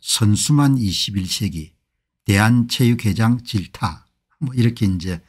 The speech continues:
나왔는데, 뭐 아무튼 간에 이번에 이제 안세영 선수 사건을 두고는 사람마다 의견이 많이 갈리지 않습니까?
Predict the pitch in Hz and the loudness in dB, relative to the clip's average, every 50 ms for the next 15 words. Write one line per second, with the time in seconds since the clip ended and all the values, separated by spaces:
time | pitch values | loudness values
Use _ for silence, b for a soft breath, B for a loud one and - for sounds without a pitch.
0 | b b b b - 87 82 82 87 85 87 90 90 92 87 82 78 76 80 85 | b b b b -8 -6 -6 -4 -6 -8 -8 -10 -10 -12 -14 -16 -20 -20 -20 -20
1 | _ _ _ _ _ _ _ _ - 110 104 104 107 113 - - 117 117 113 117 | _ _ _ _ _ _ _ _ -4 0 2 2 2 2 2 2 2 4 4 4
2 | 117 117 110 101 98 92 82 - _ _ _ _ _ _ - 117 104 98 113 113 | 4 4 2 2 0 -2 -6 -10 _ _ _ _ _ _ -4 -2 0 2 2 2
3 | 110 104 101 98 95 87 87 98 98 - 107 107 110 110 - 131 127 127 127 127 | 2 2 2 0 0 -2 -2 -4 -4 -2 0 2 2 2 2 2 2 4 4 4
4 | 127 123 117 120 - 107 98 95 82 - 101 - - 98 95 - - 127 117 110 | 4 2 0 0 0 0 0 0 -2 -4 -8 -6 -6 -8 -8 -4 -2 0 2 2
5 | 98 82 - 120 101 104 98 90 87 85 82 80 80 - - - 98 101 113 131 | 0 0 -2 -2 0 0 0 0 0 -2 -4 -6 -8 -12 -8 -4 -2 0 2 2
6 | 131 123 110 110 98 98 101 98 127 135 135 113 98 90 85 87 87 85 - 85 | 2 2 0 0 0 0 2 2 2 2 2 2 2 0 -2 -4 -6 -8 -8 -6
7 | 90 92 104 113 101 123 113 110 110 - - - 117 113 - - 80 71 90 143 | -4 -2 -2 -2 0 0 -2 -2 -2 -4 -4 -4 -4 -4 -4 -4 -8 -8 -8 -10